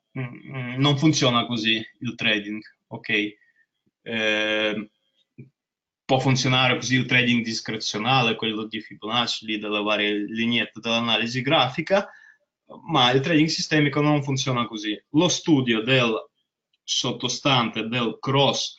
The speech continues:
di riferimento per il nostro sistema, fa parte del sistema stesso,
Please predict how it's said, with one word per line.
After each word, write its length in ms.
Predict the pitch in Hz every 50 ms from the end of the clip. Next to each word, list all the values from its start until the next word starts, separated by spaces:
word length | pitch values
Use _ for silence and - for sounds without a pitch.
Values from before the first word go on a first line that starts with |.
| _ _ _
di 220 | - 117 120 120
riferimento 720 | 117 113 110 - 123 127 127 131 135 123 117 113 104 113 -
per 120 | - 120
il 60 | 117
nostro 320 | 117 113 107 - - - 131
sistema, 800 | - - 175 170 - - 139 120 110 101 104 117 139 170 170 - _ _ _ _ _ _ _ _
fa 280 | _ - - 185 202 196
parte 400 | 196 196 156 151 151 - 214 208
del 160 | 165 151 147
sistema 480 | 143 - 160 139 - - 156 156 147 131
stesso, 720 | 131 - - 170 165 143 - - - - 95 92 - _